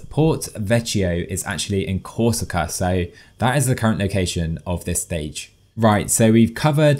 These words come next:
the pretty much only flat section of this race. And I'm going to try and take it somewhat steady on these climbs, 'cause I think this first cat is gonna be the big one. Ten points available there, and of course plenty of points available.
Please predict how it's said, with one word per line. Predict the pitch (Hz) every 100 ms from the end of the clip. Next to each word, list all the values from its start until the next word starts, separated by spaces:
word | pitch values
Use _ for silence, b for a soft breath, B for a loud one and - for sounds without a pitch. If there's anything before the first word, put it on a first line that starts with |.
| -
the | 117
pretty | 117 - 170 165 160
much | 131 107 -
only | 135 120
flat | 113 - 117 -
section | 107 - 104 98 98 -
of | 107 101 87 -
this | 104 98 -
race. | 104 101 95 - - B B B -
And | 113 117 117 -
I'm | 120
going | 139 170
to | -
try | - 147
and | 135
take | 117
it | -
somewhat | - 110 -
steady | - 107 95 98 101
on | 98
these | 98 90
climbs, | - 92 92 90 - - B B
'cause | - 101 95 -
I | 98
think | 135
this | 110 -
first | - 110 104
cat | - 104
is | 95
gonna | 101 104
be | 98
the | 87
big | 104 98
one. | 98
Ten | 90 - 135 135
points | 131 117 -
available | 110 101 95
there, | 90 90 87 - b b
and | 95
of | 90
course | 101 90
plenty | - 110 101 90 95 87
of | 92 90
points | - 98 85
available. | 90 95 90 92 85